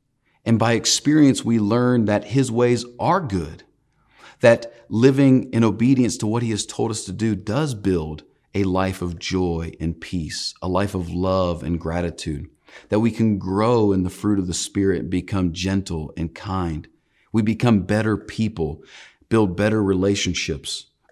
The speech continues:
grow the kind of life that we want to live.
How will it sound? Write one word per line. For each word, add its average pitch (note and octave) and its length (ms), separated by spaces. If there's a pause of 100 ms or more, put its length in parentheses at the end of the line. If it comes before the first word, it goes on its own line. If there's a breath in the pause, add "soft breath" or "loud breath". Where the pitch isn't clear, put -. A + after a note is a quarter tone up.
(100)
grow A2+ 420
the G#2 120
kind A2 220
of F2+ 120
life G2 360
that - 140
we G#2 140
want G2 400
to G#2+ 100
live. F#2+ 540